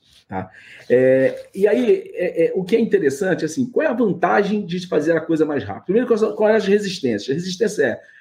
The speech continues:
é, é compliance, é, é, eu acho que eu tenho que,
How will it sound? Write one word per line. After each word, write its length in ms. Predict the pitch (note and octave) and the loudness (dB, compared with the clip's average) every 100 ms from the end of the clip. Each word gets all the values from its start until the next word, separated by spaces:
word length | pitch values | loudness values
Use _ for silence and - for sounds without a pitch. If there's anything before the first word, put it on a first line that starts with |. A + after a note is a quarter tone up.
| _ - | _ -12
é, 100 | A2+ | -6
é 200 | C3 A#2+ | -4 -4
compliance, 840 | - G3 F3+ F3+ F#3 F#3 E3+ F3 - _ - | -2 -2 0 0 2 -2 -6 -12 -14 _ 0
é, 100 | D3 | 2
é, 680 | D#3 D3+ - C#3+ C#3+ C#3+ - | 4 2 2 2 2 -2 -6
eu 160 | - D#3+ | -2 2
acho 160 | F3 E3+ | 2 0
que 60 | |
eu 60 | D#3+ | -2
tenho 280 | F3 F3+ E3+ | 0 -2 -4
que, 460 | - E3 C#3 C3+ | -6 -2 -2 -4